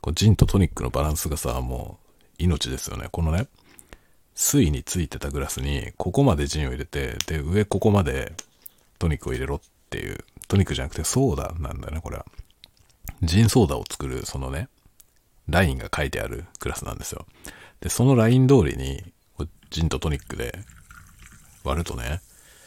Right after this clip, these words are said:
美味しいのよ。<laughs> この濃度が一番いいんだよ、多分。まあ、ジンっていうお酒はさ、その、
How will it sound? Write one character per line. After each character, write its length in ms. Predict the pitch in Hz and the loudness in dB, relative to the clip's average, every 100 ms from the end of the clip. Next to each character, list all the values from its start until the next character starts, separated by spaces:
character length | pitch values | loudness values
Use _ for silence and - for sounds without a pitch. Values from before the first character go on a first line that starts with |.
| - _ _ _ _ _ _ _ _ _ _ - | -20 _ _ _ _ _ _ _ _ _ _ -8
美 80 | 73 | -4
味 80 | 76 | -2
し 180 | - 82 | -2 -2
い 40 | |
の 100 | - | -4
よ。 160 | 55 - | -8 -10
<laughs> 40 | - - - - - - - - | -8 -8 -8 -12 -14 -20 -14 0
こ 120 | 101 | 4
の 120 | 110 | 6
濃 220 | 110 123 | 8 8
度 100 | 78 | 6
が 300 | 67 71 67 - | 0 -2 -4 -6
一 240 | 78 85 | -6 -2
番 140 | 82 | 0
い 40 | 82 | 0
い 20 | |
ん 40 | 73 | -2
だ 80 | |
よ、 40 | - | -4
多 120 | 67 | -6
分。 140 | 62 - - - - - - _ _ _ _ _ - | -6 -12 -20 -20 -20 -20 -20 _ _ _ _ _ -8
ま 100 | 76 | -6
あ、 20 | |
ジ 200 | - 165 | 0 2
ン 80 | 98 | 2
っ 20 | |
て 80 | - | -2
い 60 | |
う 60 | - | -6
お 60 | - | -6
酒 240 | 73 - | -8 -6
は 120 | 131 | -8
さ、 280 | - 135 127 | -6 -8 -8
そ 140 | - 135 | -8 -8
の、 240 | 131 | -8